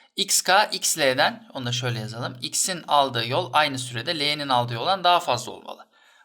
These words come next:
Bu nasıl mümkün olabilir? İvmesi daha fazlaysa mümkün olabilir. Bu nasıl mümkün olabilir?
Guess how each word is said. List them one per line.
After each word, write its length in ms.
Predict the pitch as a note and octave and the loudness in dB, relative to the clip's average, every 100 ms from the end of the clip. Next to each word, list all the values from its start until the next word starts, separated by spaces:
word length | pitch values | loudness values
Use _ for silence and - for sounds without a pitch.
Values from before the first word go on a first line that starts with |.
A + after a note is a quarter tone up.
| - | -4
Bu 120 | G#3+ | 0
nasıl 260 | G#3+ - D3 | 2 0 -4
mümkün 320 | C3 B2 A#2+ | -4 -4 -6
olabilir? 520 | A2 G#2+ C#3 A#3 - - - _ _ | -4 -6 -4 -6 -6 -18 -20 _ _
İvmesi 640 | E3+ F3 F3+ - E3+ - C#3 | -4 -2 -2 0 0 0 4
daha 180 | B2 | 6
fazlaysa 500 | A#2+ A#2+ A2+ A2 - | 4 0 -4 -6 -8
mümkün 320 | G#2+ A2 - G#2+ | -12 -14 -14 -14
olabilir. 560 | G2 G#2+ E3 G#3+ - - _ | -14 -12 -8 -6 -8 -14 _
Bu 140 | F3 A#3 | -2 2
nasıl 240 | - E3+ | 2 0
mümkün 300 | D3 C3+ C#3 | -4 -6 -4
olabilir? 480 | B2+ B2+ D3+ A3 | -2 -2 -2 -4